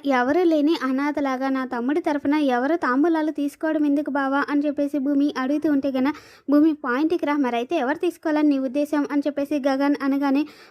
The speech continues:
"బావా, అది అంటే మా అపూర్వ పిన్ని తీసుకుంటే బాగుంటుందని" అని చెప్పేసి భూమి అనగానే, "భూమి" అని చెప్పేసి గగన్ కోపడుతూ ఉంటే గన, "నీకు ఇష్టం ఉండదు అని నాకు తెలుసు,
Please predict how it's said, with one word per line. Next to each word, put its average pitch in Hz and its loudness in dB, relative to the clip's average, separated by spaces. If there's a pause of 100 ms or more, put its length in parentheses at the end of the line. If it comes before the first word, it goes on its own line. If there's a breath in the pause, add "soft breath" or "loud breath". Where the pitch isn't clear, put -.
"బావా, 269 2
అది 285 0
అంటే 262 -2 (800)
మా 277 6 (120)
అపూర్వ 339 0
పిన్ని 339 4
తీసుకుంటే 311 0
బాగుంటుందని" 311 2
అని 311 0
చెప్పేసి 294 -2
భూమి 294 0
అనగానే, 285 0
"భూమి" 294 2
అని 294 2
చెప్పేసి 277 -2
గగన్ 277 0
కోపడుతూ 277 -4
ఉంటే 269 0
గన, 262 0 (340 loud breath)
"నీకు 294 2
ఇష్టం 320 0
ఉండదు 320 2
అని 311 2
నాకు 302 -2
తెలుసు, 262 -4